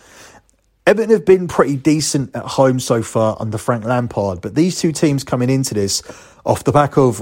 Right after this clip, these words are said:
Wolves winning four nil and Everton losing five nil.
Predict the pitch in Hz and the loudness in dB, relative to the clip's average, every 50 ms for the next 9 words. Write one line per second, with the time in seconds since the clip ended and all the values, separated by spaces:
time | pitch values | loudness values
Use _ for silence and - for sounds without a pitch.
0 | - - 120 117 139 165 175 180 190 185 160 147 - 135 131 151 147 143 139 127 | -8 -6 -2 4 6 8 8 8 6 4 0 -6 -4 -2 0 0 2 2 0 -2
1 | - - 156 139 131 127 127 123 117 107 98 95 98 - _ _ _ _ _ _ | 0 2 4 4 4 4 4 4 2 2 0 -4 -6 -8 _ _ _ _ _ _
2 | _ _ _ _ _ _ _ - - - 123 - - 127 139 139 151 - - 156 | _ _ _ _ _ _ _ -12 -6 -6 -4 -2 2 0 2 2 0 -2 0 0
3 | 143 139 131 104 113 123 131 139 143 120 120 127 123 - - - 143 147 151 147 | 2 0 0 0 2 2 4 4 2 0 0 -4 -6 -4 0 2 4 4 4 2
4 | 135 165 175 190 202 196 | 2 2 2 2 0 -2